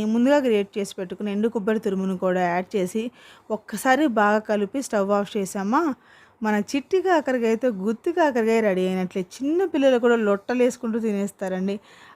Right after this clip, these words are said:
అంత టేస్టీగా ఉంటుంది. మనం గాడి చేయడం వల్ల మనం తిప్పేటప్పుడే కారం మొత్తం ఆ గాడి లోపలికి వెళ్ళి కాకరకాయ కూడా ఉప్పు కారం పట్టి ఎంతో అద్భుతంగా ఉండే చిట్టి కాకరకాయని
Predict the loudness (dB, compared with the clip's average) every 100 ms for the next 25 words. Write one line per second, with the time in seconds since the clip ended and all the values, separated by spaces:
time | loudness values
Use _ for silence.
0 | -2 2 2 2 0 2 2 0 -2 -4
1 | -2 0 0 0 0 0 0 4 4 4
2 | 2 2 2 2 0 0 2 0 -4 -14
3 | -16 -4 0 0 -2 -2 -2 -2 0 0
4 | 2 2 2 2 0 0 0 0 0 0
5 | 2 4 4 2 2 -4 -2 -2 -2 0
6 | -2 -2 0 2 2 0 0 -4 -2 0
7 | 0 -4 -6 -6 -6 -8 _ -20 _ 2
8 | 4 4 2 4 4 2 -2 -2 2 2
9 | 4 2 0 -4 -10 -4 -4 -2 -2 0
10 | -2